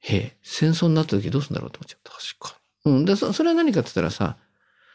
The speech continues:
Speaker 1: 責任取るってことをベースにして、その問題に当たると、
Speaker 2: うん。
Speaker 1: 共有して問題を解決することになるでしょ？
Speaker 2: はい。
Speaker 1: そしたら初めてそこがチーム化する。
Speaker 2: もうこの方何すればいいか大体わ-、
Speaker 1: でも
Speaker 2: わかりましたね。
Speaker 1: 自分でやってるからわかるじゃん。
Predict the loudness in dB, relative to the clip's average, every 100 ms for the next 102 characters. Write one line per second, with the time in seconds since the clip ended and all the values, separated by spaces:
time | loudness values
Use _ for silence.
0 | -20 -20 -20 _ -6 -2 2 4 4 4
1 | 2 2 0 -2 0 2 2 2 0 0
2 | 0 -2 -2 0 0 0 -8 _ -2 2
3 | 4 4 4 4 2 2 0 -4 -4 -2
4 | -2 -2 -2 -2 -2 0 2 4 4 2
5 | 0 2 2 4 4 2 -2 -10 _ _
6 | 0 2 2 -2 -4 -4 -6 -8 -10 _
7 | _ _ _ _ -2 -2 -4 -8 -4 2
8 | 2 0 -6 _ _ _ _ -2 4 4
9 | 4 4 4 2 2 0 0 0 0 -2
10 | -8 -14 _ -20 _ _ _ _ -20 _
11 | _ _ _ _ _ _ _ -4 -2 -2
12 | 2 4 4 4 4 4 4 4 2 2
13 | 4 4 4 2 4 6 6 6 6 8
14 | 6 6 4 4 4 2 0 -4